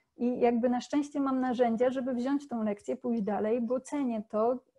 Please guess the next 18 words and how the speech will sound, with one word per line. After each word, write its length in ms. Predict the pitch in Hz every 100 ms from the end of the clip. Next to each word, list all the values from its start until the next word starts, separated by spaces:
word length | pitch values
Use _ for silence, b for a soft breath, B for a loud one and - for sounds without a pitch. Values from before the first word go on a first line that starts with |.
| _ _ _ _ -
skąd 320 | - 233 220
jestem 480 | 220 208 - 240 240
i 80 | 269
nie 200 | 285 247
chcę 180 | 240 214
zmarnować, 600 | 208 208 208 208 233 233
jeśli 260 | 226 - 208
patrzę 360 | 214 208 -
na 240 | 208 208 208
moich 280 | 208 214
przodków, 460 | - 190 - 269 247
tego 260 | 220 208 208
daru, 400 | 202 196 247 226
że 300 | 220 233 240
przypłynęło 520 | - 233 240 202 214
przeze 320 | 247 254 220
mnie 200 | 202 214
życie. 420 | 247 294 285 202